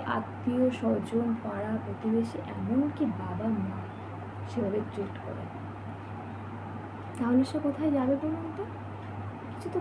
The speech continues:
করার নেই, স্বামীর ঘর তো তাকে করতেই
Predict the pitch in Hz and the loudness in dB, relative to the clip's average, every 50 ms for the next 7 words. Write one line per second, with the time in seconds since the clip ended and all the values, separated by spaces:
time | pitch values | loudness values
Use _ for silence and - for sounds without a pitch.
0 | - - 277 269 262 - 294 277 226 180 175 180 - - - - - - - - | 0 6 6 6 8 8 6 6 6 6 2 -2 -2 -4 -6 -6 -6 -6 -6 -6
1 | - - - - - - - - - - - - - - - - - - - - | -6 -6 -8 -6 -6 -8 -8 -8 -8 -8 -8 -8 -8 -6 -8 -8 -8 -8 -8 -8
2 | - - - - - 220 208 202 240 285 302 247 226 220 202 180 - 254 247 294 | -8 -8 -8 -2 -2 0 4 6 6 6 6 4 4 4 2 2 0 -2 -2 -2
3 | 294 320 349 - - 233 214 - - - 226 220 214 | 0 0 -2 -2 -2 -2 -2 -2 -4 -2 0 2 2